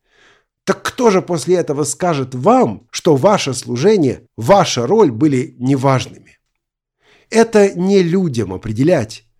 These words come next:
Об этом судит сам Бог. И если вы живёте и поступаете согласно Божьему замыслу и Божьей цели,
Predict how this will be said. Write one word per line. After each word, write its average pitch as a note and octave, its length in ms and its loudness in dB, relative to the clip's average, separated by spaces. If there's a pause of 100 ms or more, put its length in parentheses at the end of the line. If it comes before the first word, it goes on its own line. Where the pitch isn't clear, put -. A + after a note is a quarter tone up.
(440)
Об B2 200 -2
этом D#3+ 540 0
судит A#2 480 -8
сам G2+ 320 -4
Бог. A#2+ 380 -8 (840)
И - 60 -10
если C3 280 0
вы A#2+ 220 2
живёте A#2 560 -4
и E2 160 -12
поступаете B2+ 920 -4
согласно C3 580 -4
Божьему A#2+ 600 -4
замыслу A#2+ 600 -4
и G#2+ 60 -10
Божьей A2+ 420 -6
цели, C#3 520 -6